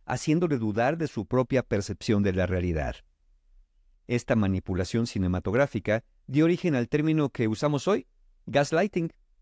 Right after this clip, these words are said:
Pero más allá de su origen en el celuloide, el gaslighting es una forma muy real y muy seria de abuso psicológico. Se manifiesta cuando una persona de manera deliberada y sistemática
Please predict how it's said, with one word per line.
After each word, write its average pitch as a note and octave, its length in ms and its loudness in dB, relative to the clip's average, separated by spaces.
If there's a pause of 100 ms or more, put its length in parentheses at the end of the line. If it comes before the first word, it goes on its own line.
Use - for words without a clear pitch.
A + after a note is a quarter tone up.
(360)
Pero D#3 180 2
más G3+ 220 0
allá F#3 220 -2
de D#3 100 -4
su - 100 -8
origen C3 320 -2
en G#2 100 -2
el F#2+ 60 -6
celuloide, A2 640 -2 (220)
el D3 160 -2
gaslighting F3 560 0
es - 100 -6
una D3+ 160 -2
forma C#3 280 0
muy B2+ 220 2
real C3 300 2
y G#2+ 60 2
muy A2+ 180 2
seria B2+ 320 0
de G2+ 60 4
abuso F#2+ 280 -2
psicológico. D#2+ 720 -4 (560)
Se - 160 -2
manifiesta A#2+ 560 2
cuando G2 260 0
una A#2+ 140 4
persona A2+ 400 0
de F#2+ 100 -2
manera G#2+ 360 0
deliberada G2 580 0
y F2 60 -4
sistemática A#2 840 -2